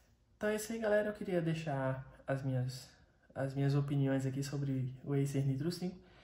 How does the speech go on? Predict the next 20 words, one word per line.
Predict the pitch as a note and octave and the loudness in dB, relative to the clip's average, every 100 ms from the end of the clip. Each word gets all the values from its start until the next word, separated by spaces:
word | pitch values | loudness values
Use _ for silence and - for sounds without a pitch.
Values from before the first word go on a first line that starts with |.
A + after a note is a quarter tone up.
| - - | -20 -4
que | F3+ | -2
é | |
a | G3 | 0
minha | G3 G3 | -2 -4
experiência | - F#3 F#3 F#3 | -4 -4 -4 -4
depois | G3+ G3+ F3+ F#3 | -8 -2 2 2
de | F3 F3+ - - | 0 -2 -6 -8
um | F#4 A3+ | -2 0
ano | G3+ | 0
de | F#3+ A3+ | -2 -2
uso. | D3 - - - - - - | -2 -2 -8 -18 -20 -14 -6
Esse | C4+ A#3 | -4 -2
vídeo | F#3 G3 F#3 | -2 -4 -4
aqui, | F3+ E3+ | -2 0
ele, | E3+ D#3+ C#3 - - - - | 0 0 -4 -6 -12 -18 -10
ele | F3+ F#3+ | -6 -6
não | G#3+ B3+ | -6 -6
vai | A3+ | -4
ser | F3 | -2
editado, | D#3+ D#3+ - C3+ A#3 | -2 -2 -4 -4 -4